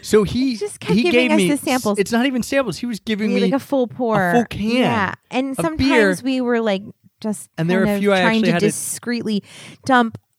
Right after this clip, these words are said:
Speaker 1: down
Speaker 2: in
Speaker 1: the drain.
Speaker 2: the sidewalk. But <laughs> some of the beer was drinkable and, you know, just average beer. Some of it was not great, but the whole experience of just, like, celebrating our last night in Budapest, looking at the river with the beautiful sunset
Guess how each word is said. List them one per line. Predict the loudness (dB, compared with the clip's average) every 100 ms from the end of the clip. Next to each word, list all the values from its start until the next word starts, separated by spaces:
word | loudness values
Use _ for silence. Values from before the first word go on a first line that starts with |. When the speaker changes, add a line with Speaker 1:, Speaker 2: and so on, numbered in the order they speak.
| 0
Speaker 1:
down | 4 4
Speaker 2:
in |
Speaker 1:
the | 2
drain. | -2 -4 -2
Speaker 2:
the | 0
sidewalk. | 2 4 2 -2 -12 -2
But | 2
<laughs> | 4 4 4
some | 2 0 2 2
of | 2
the | 2
beer | 2 2 2
was | 2 -2
drinkable | -4 -4 -4 0 0
and, | 0 -2 -2
you | -2
know, | -2
just | -2 -6 -2
average | 0 2 0 -4 -4
beer. | -6 -4 -4 -6 _ _
Some | -4 0 2
of | 2
it | 0 2
was | 2 2
not | 2 0 2
great, | 0 0
but | 0 0
the | 2
whole | 4 4 4
experience | 0 -6 -10 -6 -4 -6 -6
of | -4
just, | -6 -6 _ -6
like, | -4 -4
celebrating | -10 -4 0 0 0 -4 -2
our | 0
last | 2 2 0
night | -2
in | -2
Budapest, | -2 -2 0 -2 -2
looking | -6 -2 -2
at | 0
the | 0
river | 0 2 2 2 2
with | -2
the | -8 -12 _
beautiful | -4 -2 -2 -2 -6
sunset | -2 0 0 -2 0 2 4 4 2